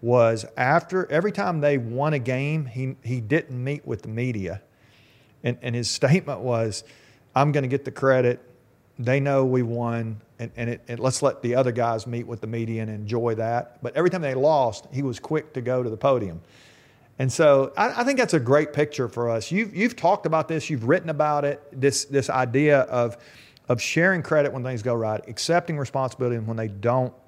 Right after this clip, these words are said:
go right. The way I think you've defined it, we've taught this and talked about it, is the leader's willing to accept responsibility for his or her actions and the actions of those they lead. What benefited it,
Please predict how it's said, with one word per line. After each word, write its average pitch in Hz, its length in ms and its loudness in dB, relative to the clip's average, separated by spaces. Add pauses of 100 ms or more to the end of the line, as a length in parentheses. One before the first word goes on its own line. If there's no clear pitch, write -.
(120)
go 107 140 2
right. 104 360 0
The 117 80 -6
way 131 220 6
I 117 80 2
think 127 280 -4
you've 113 200 -2
defined 117 380 0
it, 120 100 -2
we've 117 200 -2 (180)
taught 123 300 0
this 117 240 -2
and 113 100 -12
talked 131 240 0
about 110 240 0
it, 107 100 -2
is 110 220 -2 (320)
the 131 100 4
leader's 131 480 4
willing 127 420 2
to 120 340 0
accept - 280 0
responsibility 117 600 -6
for 104 140 -8
his 131 280 2
or 107 80 0
her 123 220 2
actions 117 500 -2 (320)
and 147 260 2
the 123 120 -2
actions 117 480 -4
of 107 100 -6
those 107 260 -4
they 104 140 -6
lead. 110 440 -2 (760)
What 240 300 4
benefited 139 540 2
it, - 200 -10